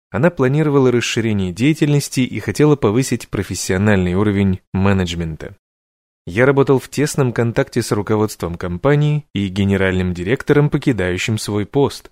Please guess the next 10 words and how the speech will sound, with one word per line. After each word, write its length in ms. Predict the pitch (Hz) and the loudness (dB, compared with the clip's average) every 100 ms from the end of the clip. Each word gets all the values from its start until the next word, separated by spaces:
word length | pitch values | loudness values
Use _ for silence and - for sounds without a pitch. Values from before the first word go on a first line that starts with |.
| _ | _
чтобы 360 | - - 98 101 | -10 -4 -2 -2
определить 640 | 101 98 98 101 127 - | -2 -4 -4 -2 -4 -6
точный 380 | - 135 - 131 | -2 -2 0 0
набор 280 | 127 117 123 | 2 2 0
требований 600 | - 117 120 113 107 101 | 0 0 2 2 2 0
к 100 | - | -4
претендентам 760 | 104 92 92 92 98 92 92 | -6 -4 -4 -2 -2 -2 -2
на 120 | 90 87 | -2 -4
эту 160 | 90 | -6
должность, 600 | 85 113 120 147 170 - | -2 0 2 2 0 -4